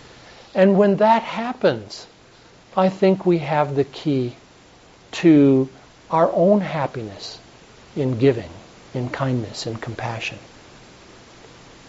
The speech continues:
Because there's a kind of closed loop of feedback that occurs, an amplifying loop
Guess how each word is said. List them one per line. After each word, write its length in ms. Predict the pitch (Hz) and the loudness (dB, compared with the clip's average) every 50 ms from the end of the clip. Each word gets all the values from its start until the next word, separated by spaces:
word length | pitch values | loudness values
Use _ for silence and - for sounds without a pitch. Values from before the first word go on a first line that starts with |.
| - - - - - - - - - - - - - - | -20 -20 -20 -20 -20 -20 -20 -20 -20 -20 -20 -20 -6 -6
Because 340 | 196 190 - 214 220 190 | -4 -4 2 0 0 2
there's 280 | - - 196 190 175 - | 2 2 2 2 2 -2
a 60 | 180 | -4
kind 580 | - - - - - - 214 220 240 240 220 196 | -6 -6 -12 -12 -8 -8 -4 -2 0 0 2 2
of 220 | 208 180 - - | 0 -2 -2 -8
closed 720 | - - - - - 190 185 196 202 196 190 190 190 - 180 | -12 -12 -12 -4 0 2 4 6 6 4 4 0 -6 -8 -6
loop 520 | 165 147 151 175 233 226 143 98 - - - - _ _ _ - - _ _ - - - - - - - - | -4 -4 -2 -2 0 -2 -2 -2 -6 -18 -20 -20 _ _ _ -20 -20 _ _ -20 -20 -20 -20 -20 -20 -18 -6
of 160 | - 160 151 | -6 -6 -6
feedback 800 | - - - - 220 226 220 185 143 135 113 - - - - - - - - - - - - - - - | -6 -12 -4 -2 0 0 0 -2 -4 -6 -6 -6 -12 -14 -16 -20 -20 -20 -20 -20 -20 -20 -20 -20 -12 -4
that 160 | 151 139 131 | -2 -2 -2
occurs, 540 | 127 123 - - - 117 101 98 104 - - | -2 -6 -10 -10 -10 -10 -10 -10 -10 -6 -6
an 80 | 156 311 | -6 -2
amplifying 840 | 311 208 214 214 214 190 170 135 - - 143 135 131 127 120 120 | 2 2 2 2 2 0 -4 -4 -4 -8 -8 -6 -6 -6 -8 -6
loop 280 | 117 127 110 101 - | -6 -6 -6 -6 -12